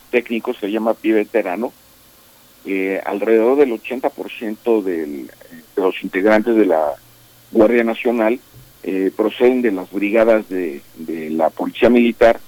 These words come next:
y de la Policía Naval. Eh, el resto son, eh, integrantes de, o, o, o, o eran integrantes de la Policía, eh, Federal, que de alguna manera, de, eh, de manera formal quedó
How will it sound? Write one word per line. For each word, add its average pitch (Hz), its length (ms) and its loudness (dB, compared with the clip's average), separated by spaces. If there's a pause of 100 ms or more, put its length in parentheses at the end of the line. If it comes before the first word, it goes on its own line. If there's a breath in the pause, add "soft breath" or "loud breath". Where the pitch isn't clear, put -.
(500)
y 123 180 0
de 120 140 0
la 113 100 -2
Policía 92 460 -12
Naval. 104 340 -2 (880)
Eh, 101 540 -6
el 98 160 -2
resto 139 440 2 (120)
son, 120 260 0
eh, 117 200 -2
integrantes 107 760 -2 (300)
de, 90 720 -6 (640)
o, - 180 2
o, 90 320 6
o, 92 260 0 (140)
o 82 280 -2
eran 117 180 -2
integrantes 107 500 -6
de 107 60 -4
la 90 120 -2
Policía, 101 540 -2 (420)
eh, 95 280 -2
Federal, 135 400 6 (480)
que 147 220 4
de 135 100 -4
alguna 123 440 -4
manera, 117 480 -2
de, 123 100 -6
eh, 98 60 -10 (920)
de 95 80 -8
manera 120 300 4
formal 113 440 0
quedó 113 500 2